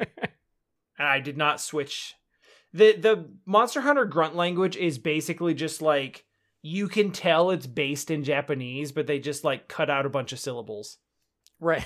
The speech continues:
Speaker 2: <laughs> right.
Speaker 1: That's, that's honestly
Speaker 2: It's sort of
Speaker 1: what it
Speaker 2: like,
Speaker 1: sounds like.
Speaker 2: it's like Animalese from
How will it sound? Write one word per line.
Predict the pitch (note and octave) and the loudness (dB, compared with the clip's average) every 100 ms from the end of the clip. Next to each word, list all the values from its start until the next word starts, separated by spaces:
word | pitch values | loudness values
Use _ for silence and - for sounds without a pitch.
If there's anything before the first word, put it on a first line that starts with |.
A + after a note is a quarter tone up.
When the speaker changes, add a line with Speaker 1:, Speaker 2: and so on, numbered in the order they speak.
| - - | -4 0
Speaker 2:
<laughs> | - | 4
right. | A3 - F#3+ - D#3 _ _ _ _ _ - | 4 4 -2 -4 -12 _ _ _ _ _ -4
Speaker 1:
That's, | F3 E3+ | -2 -2
that's | E3 F#3 F#3+ - D#3 | -2 0 -2 -6 0
honestly | E3+ G#3+ | 6 6
Speaker 2:
It's | F3 | 8
sort | A3 | 4
of | D3 | 4
Speaker 1:
what | C#3+ | 4
it | |
Speaker 2:
like, | E3 C3 | 4 2
Speaker 1:
sounds | A#2 A2 | -6 -10
like. | G#2 G#2+ - | -10 -12 -8
Speaker 2:
it's | E3 F3 | -4 -2
like | D#3+ - | -2 -2
Animalese | C#3 C3+ C3+ B2+ A#2 A2+ | -4 -4 -4 -6 -6 -10
from | - A#2 G#2+ | -10 -10 -10